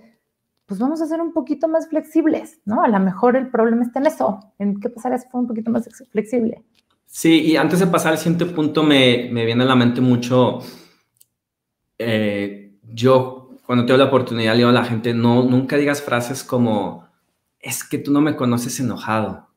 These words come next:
Speaker 2: como si fuese algo para presumir. O sea, deberíamos de decir, "Es que no me conoces de buenas", ¿sabes? Como si,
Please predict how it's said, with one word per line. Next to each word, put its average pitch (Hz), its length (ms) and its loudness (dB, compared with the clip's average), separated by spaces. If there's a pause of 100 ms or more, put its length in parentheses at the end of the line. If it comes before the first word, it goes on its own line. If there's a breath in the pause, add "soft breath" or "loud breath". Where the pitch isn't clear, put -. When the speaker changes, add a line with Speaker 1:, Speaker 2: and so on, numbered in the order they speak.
(180)
Speaker 2:
como 120 300 -8
si 120 160 -4
fuese 139 800 0 (100)
algo 120 300 2
para 139 280 2
presumir. 113 920 2
O - 20 -20
sea, 113 480 -2
deberíamos 123 380 4
de 156 80 4
decir, 143 680 2
"Es 123 140 -6
que 147 100 -6
no 147 100 2
me 156 120 0
conoces 147 340 -2
de 147 80 2
buenas", 131 500 0
¿sabes? 123 320 -8
Como 120 240 -8
si, - 80 -16